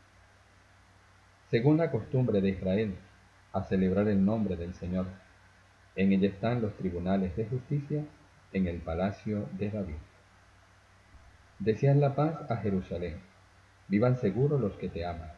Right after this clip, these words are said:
Haya paz dentro de tus muros, seguridad en tus palacios. Por mis hermanos y compañeros,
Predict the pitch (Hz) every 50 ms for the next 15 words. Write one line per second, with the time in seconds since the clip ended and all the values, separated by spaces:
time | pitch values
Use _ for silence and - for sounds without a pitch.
0 | - - - _ - _ _ _ _ _ _ _ _ - - 98 95 98 95 92
1 | - 107 107 107 - 117 127 135 127 - 98 92 90 90 90 - 87 - - 123
2 | 135 147 151 151 151 - - - - - - - - - - - - 98 90 92
3 | 90 85 85 82 95 104 110 117 135 - - - 98 90 85 - 120 117 - -
4 | - 110 95 78 78 78 - - - - - _ _ _ _ _ _ _ _ _
5 | _ _ _ _ _ _ _ _ _ _ _ _ _ _ _ _ _ _ _ _
6 | _ _ _ _ _ - 107 104 110 120 117 - 123 113 110 113 139 151 156 165
7 | 156 143 - - 120 98 - 104 95 92 92 90 90 92 90 82 82